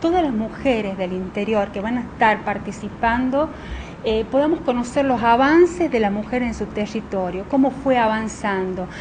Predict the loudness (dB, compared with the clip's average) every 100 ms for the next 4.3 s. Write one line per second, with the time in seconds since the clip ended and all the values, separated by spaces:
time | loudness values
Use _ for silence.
0 | -4 -2 0 0 0 -2 -4 -2 -2 0
1 | 0 0 -2 -4 -4 -2 0 0 0 -6
2 | -4 -2 0 2 2 0 -2 -4 -4 -4
3 | -4 -2 -2 0 0 -2 -2 -8 -14 -12
4 | -2 -2